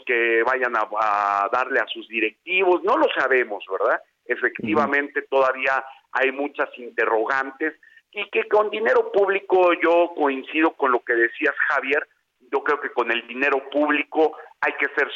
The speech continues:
Speaker 1: sumamente transparente.
Speaker 2: Ujú, sí, porque si no se tiene un plan de negocios, o si, como en algún punto se ha mencionado, que no, no se está pensando que Mexicana sea,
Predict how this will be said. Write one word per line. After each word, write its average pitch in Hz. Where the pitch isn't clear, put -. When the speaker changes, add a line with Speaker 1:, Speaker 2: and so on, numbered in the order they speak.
Speaker 1:
sumamente 135
transparente. 95
Speaker 2:
Ujú, 131
sí, 190
porque 135
si -
no 135
se 165
tiene 175
un 165
plan 165
de 165
negocios, 135
o 165
si, 185
como 113
en 110
algún 123
punto 147
se -
ha 120
mencionado, 127
que 110
no, 123
no 123
se -
está -
pensando 135
que 127
Mexicana 120
sea, 120